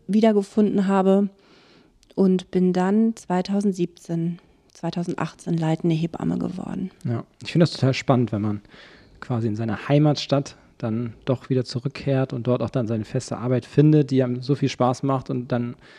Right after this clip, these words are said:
Speaker 2: äh, kann man sich da auch noch so weiterentwickelt und wird, wird gefördert in, äh, so einem großen Unternehmen dann wie dem Krankenhaus Geesthacht. Ist natürlich Gold wert für Sie dann auch wahrscheinlich, mit der Familie dann um sich rum.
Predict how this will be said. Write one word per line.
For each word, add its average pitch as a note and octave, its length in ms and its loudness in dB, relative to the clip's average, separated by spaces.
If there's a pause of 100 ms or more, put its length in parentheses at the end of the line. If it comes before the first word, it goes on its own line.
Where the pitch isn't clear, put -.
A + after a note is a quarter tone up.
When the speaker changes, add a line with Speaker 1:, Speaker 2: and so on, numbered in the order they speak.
(320)
Speaker 2:
äh, B2+ 140 0
kann B2+ 140 0
man C3+ 100 2
sich A2+ 140 -4
da A#2 100 0
auch C3 160 -4
noch C3+ 120 -2
so C3 200 0
weiterentwickelt B2+ 600 0
und A#2+ 160 -4
wird, B2+ 220 -8 (100)
wird B2+ 200 -2
gefördert B2+ 560 2
in, A#2 300 -4
äh, A#2+ 360 -4
so - 160 -4
einem A#2+ 160 0
großen A#2+ 300 -2
Unternehmen B2 560 2
dann A#2+ 260 -2 (120)
wie A2+ 200 0
dem A2 140 -4
Krankenhaus A2 460 -10
Geesthacht. B2 360 -6 (480)
Ist - 140 -20
natürlich D3 180 0
Gold A2+ 300 4
wert G2 160 -4
für - 100 -6
Sie G2 140 -2
dann F#2 160 -4
auch G#2 160 -6 (160)
wahrscheinlich, G#2+ 480 -10
mit B2 120 -8
der G#2+ 80 -4
Familie A2+ 440 2
dann A2 160 -2
um A2+ 160 -6
sich G2+ 200 -6
rum. A#2+ 240 2